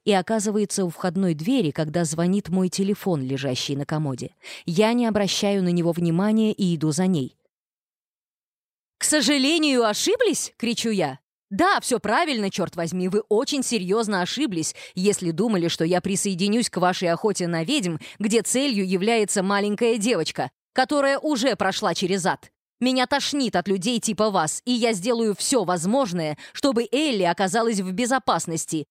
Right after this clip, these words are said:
и люди типа вас не могли ей угрожать». Ханна Гилберт останавливается на середине подъездной дорожки,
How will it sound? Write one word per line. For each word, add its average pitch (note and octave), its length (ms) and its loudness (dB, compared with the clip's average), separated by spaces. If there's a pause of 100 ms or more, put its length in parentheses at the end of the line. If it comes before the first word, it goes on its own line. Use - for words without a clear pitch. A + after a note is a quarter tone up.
(160)
и B3 160 2
люди A3+ 300 2
типа F#3+ 320 2
вас F#3 280 -2
не F#3 100 0
могли F3+ 260 0
ей G3 200 2
угрожать». F#3+ 640 -2 (1200)
Ханна A#3 440 0
Гилберт G#3 500 0
останавливается F3+ 840 0
на F3 100 0
середине E3+ 540 0
подъездной D#3+ 520 -2
дорожки, D3+ 560 -2